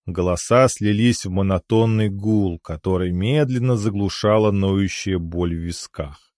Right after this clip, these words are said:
При других обстоятельствах я бы закурила, но сейчас приходилось терпеть. Убила бы за затяжку. Еле слышно пожаловалась я стоящей рядом Джеки. Подруга, понимающе кивнула.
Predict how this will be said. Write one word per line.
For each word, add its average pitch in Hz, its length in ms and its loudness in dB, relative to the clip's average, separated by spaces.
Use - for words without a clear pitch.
При 151 140 4
других 190 360 4
обстоятельствах 160 920 4
я 139 160 6
бы 127 140 6
закурила, 110 800 2
но 170 180 4
сейчас 135 600 4
приходилось 98 720 0
терпеть. 85 720 -6
Убила 135 460 2
бы 98 180 0
за 87 120 -4
затяжку. 92 760 -4
Еле 95 380 0
слышно 127 500 0
пожаловалась 113 840 2
я 107 200 4
стоящей 104 640 2
рядом 101 380 2
Джеки. 85 640 -2
Подруга, 117 600 2
понимающе 104 840 0
кивнула. 87 800 -2